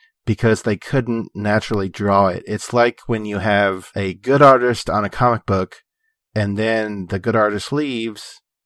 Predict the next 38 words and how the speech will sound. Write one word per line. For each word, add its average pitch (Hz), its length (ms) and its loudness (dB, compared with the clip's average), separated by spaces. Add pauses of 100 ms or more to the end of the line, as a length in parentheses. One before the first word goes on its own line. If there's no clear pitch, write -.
(240)
and 101 200 -6
then 104 500 -8 (240)
a 98 200 4 (320)
<laughs> - 360 -20
third 123 320 2
person 110 460 -2
comes 107 360 -6
in 101 300 -6
to 101 140 -6
do 104 260 -6
the 95 160 -10
art 98 300 -4
and 101 80 -10
he's 95 80 -12
like, 90 180 -4
"Oh, 107 220 0
I'll 104 100 0
just 104 220 -8
copy 110 360 2
what 110 200 0
the 113 100 -2
last 131 320 2
guy 85 240 -2
did." 90 360 -10
And 107 360 -12
it's 110 160 -8
so 123 320 0
clear 113 460 -2
that 90 160 -4
it's 98 180 -6
not 107 240 -2
natural 98 600 -4
for 151 160 -4
them. 165 320 0 (560)
They're 110 160 -2
just, 107 260 -4
like, 98 200 -2 (120)
clearly 107 680 -2